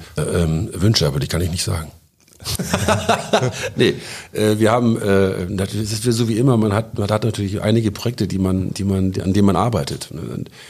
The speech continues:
An Intermarine, äh, war, war das genauso mehrere Monate wie an vielen anderen Sachen. Und wie einige sind dann, klappen dann und einige klappen nicht. Und ich glaube, dass wir das,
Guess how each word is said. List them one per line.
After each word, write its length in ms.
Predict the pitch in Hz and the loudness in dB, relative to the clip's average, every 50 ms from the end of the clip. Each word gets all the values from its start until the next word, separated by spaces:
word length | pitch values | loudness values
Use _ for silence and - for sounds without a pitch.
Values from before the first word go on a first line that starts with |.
| - - | -18 -10
An 120 | - 90 90 | -6 -6 -4
Intermarine, 640 | 90 101 98 98 101 95 92 104 113 120 123 123 120 - - - - - - - - - | -4 -2 0 2 2 2 2 2 2 2 2 0 -2 -4 -10 -20 -20 -20 -20 -16 -10 -8
äh, 80 | - - - - - - | -8 -8 -8 -10 -6 -2
war, 160 | - 92 85 | 0 0 2
war 80 | - | 2
das 140 | - 113 101 | 2 2 0
genauso 340 | - 98 101 104 117 113 117 | 0 2 2 4 4 4 4
mehrere 240 | 113 117 117 113 110 | 4 4 4 4 4
Monate 340 | 110 113 123 123 117 110 104 | 4 4 4 4 4 2 2
wie 100 | 113 104 | 2 2
an 80 | 98 | 2
vielen 220 | 95 - 127 120 - | 2 2 2 2 2
anderen 260 | - 139 143 120 95 | 4 4 4 4 4
Sachen. 180 | 92 82 85 | 2 0 0
Und 160 | 95 92 - - | -2 -4 -2 -4
wie 80 | - | -4
einige 280 | - - 107 117 110 110 | -2 0 0 0 0 0
sind 220 | 107 120 113 113 | 0 0 0 0
dann, 260 | 110 104 104 107 - | 0 0 0 -2 -4
klappen 280 | - - 120 - - 127 | -4 -4 -4 -2 -2 -2
dann 140 | 120 113 113 | 0 0 0
und 80 | 110 | 0
einige 220 | - 98 101 110 104 | 0 0 -2 -2 -2
klappen 280 | 104 - 104 - - | -2 -4 -2 0 2
nicht. 180 | 113 123 131 - | 2 2 2 0
Und 100 | 107 104 | 0 -2
ich 80 | 98 98 | -2 -2
glaube, 240 | - 107 110 110 | -2 -2 0 0
dass 140 | 104 98 101 | 0 -2 -2
wir 80 | 110 107 | -2 -2
das, 160 | 107 101 101 | -2 -2 -4